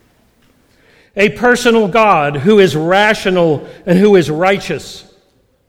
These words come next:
created a universe to be populated by human beings who are in his image,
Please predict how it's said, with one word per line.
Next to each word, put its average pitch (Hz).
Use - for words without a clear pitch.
created 226
a 226
universe 196
to -
be 196
populated 208
by 196
human 220
beings 185
who 202
are 170
in 208
his 196
image, 156